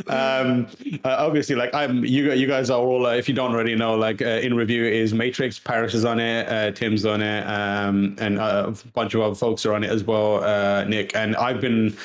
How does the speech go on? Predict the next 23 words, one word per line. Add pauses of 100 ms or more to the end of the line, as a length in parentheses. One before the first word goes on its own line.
(380)
um,
exci-,
I
started
listening
to
it,
and
I
got,
like, (200)
up
to
a
certain
point
in
the
podcast,
and
I
was
like,